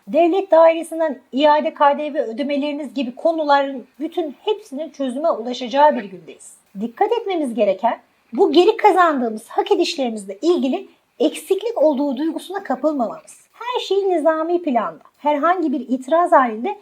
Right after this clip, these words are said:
borçlu çıkartılmamız olası. Borçlu çıkartılmasak bile alacağımızdan da olmamız söz konusu. Uzunca bir süre daha beklemektense gelene razı olmak gökyüzünün bize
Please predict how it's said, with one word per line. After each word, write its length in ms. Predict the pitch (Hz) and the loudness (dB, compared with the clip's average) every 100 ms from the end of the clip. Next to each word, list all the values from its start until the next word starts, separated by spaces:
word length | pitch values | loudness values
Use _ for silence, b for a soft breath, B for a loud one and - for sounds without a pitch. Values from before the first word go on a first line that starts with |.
| - | -14
borçlu 520 | 175 277 302 - 349 | 0 2 2 -2 -6
çıkartılmamız 880 | 277 269 262 269 254 233 269 381 - | -2 2 2 2 -4 -4 -6 -6 -6
olası. 460 | 214 220 202 - 180 - 190 | -2 -2 -2 -6 -14 -16 -4
Borçlu 560 | 202 320 320 - 466 | 2 2 2 -2 -4
çıkartılmasak 960 | 453 349 339 381 427 466 415 403 349 349 | -2 0 2 2 -2 -6 0 2 2 2
bile 120 | 403 494 - _ - | -2 -2 -8 _ 4
alacağımızdan 960 | 302 302 311 339 330 320 254 339 339 | 6 6 8 6 6 -2 0 2 2
da 60 | 285 | 0
olmamız 400 | 226 220 185 185 | -2 -2 -6 -6
söz 300 | - 208 - | -6 -6 -8
konusu. 380 | 175 165 - - | -20 -20 -20 -12
Uzunca 520 | 254 247 403 349 269 | -8 -6 -2 0 0
bir 100 | 262 | -2
süre 320 | 254 247 233 | -6 -4 -4
daha 220 | 220 214 | -4 -6
beklemektense 920 | 202 262 285 277 277 349 359 349 392 392 - _ 190 | -8 -6 -6 -6 0 2 2 -2 -4 -4 -12 _ -8
gelene 420 | 262 320 339 311 | -2 2 4 4
razı 360 | 285 294 294 311 | 2 2 2 0
olmak 540 | 240 247 247 359 - _ _ | -2 -4 -4 -6 -8 _ _
gökyüzünün 840 | 214 370 392 302 240 233 220 208 190 | -2 2 2 0 -6 -8 -10 -10 -4
bize 420 | 330 277 320 | -4 -2 -4